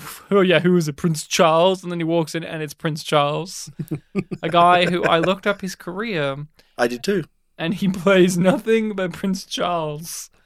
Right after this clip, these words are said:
Speaker 2: I think there was one thing that wasn't Prince Charles and then one thing that was, like,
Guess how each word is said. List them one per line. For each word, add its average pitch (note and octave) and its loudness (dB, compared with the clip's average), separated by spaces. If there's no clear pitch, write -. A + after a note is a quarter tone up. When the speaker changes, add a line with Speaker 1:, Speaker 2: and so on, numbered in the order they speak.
Speaker 2:
I C3+ 0
think F3 0
there F3+ 6
was D3+ 6
one B2+ 2
thing D#3+ -2
that C3 2
wasn't B2+ -2
Prince C3 -6
Charles B2 -2
and B2 -10
then B2 -4
one A2 2
thing A#2+ -8
that A#2 0
was, G#2 -6
like, G#2+ -6